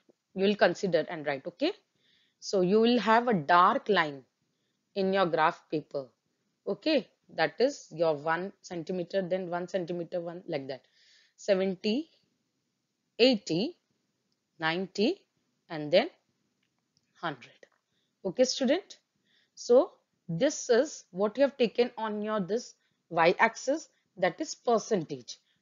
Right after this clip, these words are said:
Okay, so you will write down your percentage of trucks and buses. You have to give the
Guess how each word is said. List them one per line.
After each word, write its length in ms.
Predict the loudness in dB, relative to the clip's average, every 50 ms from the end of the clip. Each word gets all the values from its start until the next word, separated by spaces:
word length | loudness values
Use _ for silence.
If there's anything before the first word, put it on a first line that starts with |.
| _ _
Okay, 260 | -8 -8 -4 -4 -4 -2
so 160 | 0 2 2
you 200 | 2 2 2 0
will 180 | 0 -2 -2 0
write 220 | 0 0 0 0 -2
down 220 | -4 -4 -2 0
your 220 | 2 2 2 0 -2 _ _ _ _ _ _ _ _ _ _ _ _
percentage 760 | 2 2 2 2 0 -4 -4 -4 -2 0 0 0 0 -2 -8 -12 _
of 240 | -10 -10 -10 -12 _ _ _ _
trucks 420 | -2 -2 -2 -2 -4 -8 -16 -20 _ _
and 340 | -14 -10 -8 -8 -8 -8 -8
buses. 480 | -6 -6 -6 -6 -10 -14 -16 -18 -18 _ _ _ _ _ _
You 80 | -6 -6
have 160 | -6 -4 _
to 180 | -2 -2 -2 -4 _ _ _ _ _ _ _ _ _ _
give 340 | 2 2 2 2 0 -4 0
the 260 | 2 2 2 2 0